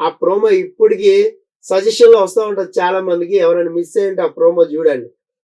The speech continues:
So ముక్కు అవినాష్ రోబో టాస్క్ అంటే ఆ ప్రోమో వచ్చేస్తుంది. So ఆ ప్రోమో అనేది హైలైట్ అంటే హైలైట్ ఆ సీజన్ కి. So ఆ సీజన్ లో తన మార్క్ అనేది వేసాడు.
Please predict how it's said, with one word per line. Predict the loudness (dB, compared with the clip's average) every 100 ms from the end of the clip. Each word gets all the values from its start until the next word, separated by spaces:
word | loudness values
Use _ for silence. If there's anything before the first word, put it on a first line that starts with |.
| -8
So | -6
ముక్కు | -6 -4
అవినాష్ | -2 0 0 -2 -4
రోబో | -6 -4 -4
టాస్క్ | -4 -6 -6 -6
అంటే | -6 -4
ఆ |
ప్రోమో | -2 0 2
వచ్చేస్తుంది. | 0 0 -4 -4 -16 -20 _ _ _ _ -8
So | -4
ఆ | -4 -4
ప్రోమో | -4 -4 0 0
అనేది | 0 -2
హైలైట్ | 0 0 2 2 2
అంటే | 0 0
హైలైట్ | 0 2 0 -2
ఆ | -6
సీజన్ | -6 -4 -2 -2
కి. | 0 -2 -2 _ _ _ -8
So |
ఆ | -6 -6
సీజన్ | 0 2 4
లో | 2 0
తన | -4 -6 -6
మార్క్ | -4 -6 -4
అనేది | -4 0 2
వేసాడు. | 2 0 -4